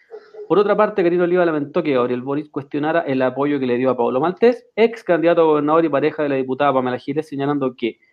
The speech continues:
uno no puede actuar con la soberbia de decir que no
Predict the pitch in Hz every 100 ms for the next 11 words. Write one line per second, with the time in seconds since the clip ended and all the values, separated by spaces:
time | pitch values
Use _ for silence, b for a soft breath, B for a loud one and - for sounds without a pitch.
0 | _ _ _ 220 226 160 151 139 127 127
1 | 131 - 156 - 165 165 160 165 165 170
2 | 170 170 165 160 160 175 - 170 175 180